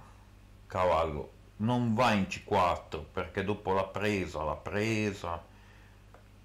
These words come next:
torre in B sei poteva risultare pericolosa, soprattutto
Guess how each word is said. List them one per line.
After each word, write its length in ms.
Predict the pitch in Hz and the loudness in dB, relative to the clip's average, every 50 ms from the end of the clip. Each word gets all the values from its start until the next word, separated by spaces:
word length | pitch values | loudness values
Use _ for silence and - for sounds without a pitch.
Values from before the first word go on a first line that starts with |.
| - - - - - | -20 -20 -16 -8 -2
torre 720 | 95 95 101 104 98 87 - - 87 87 80 - - - - - - - - - - - - - - - - - - - - - - - - - - | 2 4 4 4 4 2 0 -4 -4 -4 -4 -4 -8 -14 -20 -20 -20 -20 -20 -20 -20 -20 -20 -20 -20 -20 -20 -20 -20 -20 -20 -20 -20 -20 -20 -20 -14
in 240 | - - 98 98 95 | -8 -4 -4 -2 -2
B 60 | 113 | -4
sei 680 | 131 - - - - - 78 78 82 82 82 80 78 76 | -6 -8 -10 -10 -6 -2 -2 0 0 0 0 0 -2 -4
poteva 680 | 76 - - - - 98 - - - 107 104 98 95 85 | -6 -12 -12 -8 -8 -6 -6 -2 0 2 4 4 4 2
risultare 880 | 85 85 82 87 87 80 - - - 95 92 87 80 80 - - - - | 0 -4 -8 -8 -10 -10 -8 -2 0 0 0 0 0 -4 -6 -8 -10 -8
pericolosa, 640 | - 92 87 90 87 - 90 85 82 78 78 76 - | -4 -4 -2 -4 -4 -2 -2 0 0 0 -2 -2 -6
soprattutto 560 | - - 101 98 101 - - - - - | -6 -6 -6 -6 -6 -6 -6 -4 -4 -4